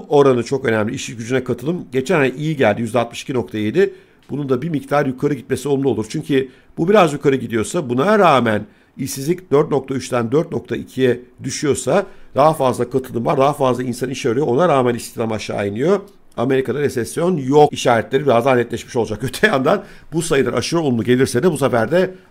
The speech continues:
Amerika fazla ısındı mı? Yani hakikaten böyle iki ucu derler ya,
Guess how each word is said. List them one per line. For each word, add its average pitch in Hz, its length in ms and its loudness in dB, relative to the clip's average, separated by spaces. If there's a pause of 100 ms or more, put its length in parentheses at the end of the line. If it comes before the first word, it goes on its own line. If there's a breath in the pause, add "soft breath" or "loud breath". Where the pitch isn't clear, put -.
Amerika 117 300 -2
fazla 113 360 0
ısındı 113 280 -4
mı? 120 80 0
Yani 185 280 6
hakikaten 190 760 0 (360 loud breath)
böyle 147 260 0
iki 160 240 -8
ucu 135 260 0
derler 147 400 4
ya, 143 260 6